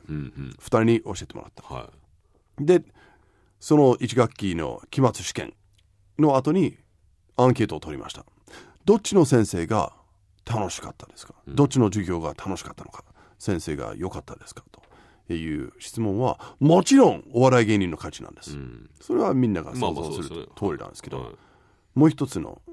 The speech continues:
Speaker 2: 大事なデータ。試験の点数。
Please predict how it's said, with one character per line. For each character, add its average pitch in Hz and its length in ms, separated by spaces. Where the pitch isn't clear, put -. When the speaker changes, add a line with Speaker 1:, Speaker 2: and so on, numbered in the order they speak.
Speaker 2:
大 82 160
事 78 80
な 60 80
デ 65 160
ー - 20
タ。 - 140
試 - 140
験 127 160
の 107 80
点 98 220
数。 - 220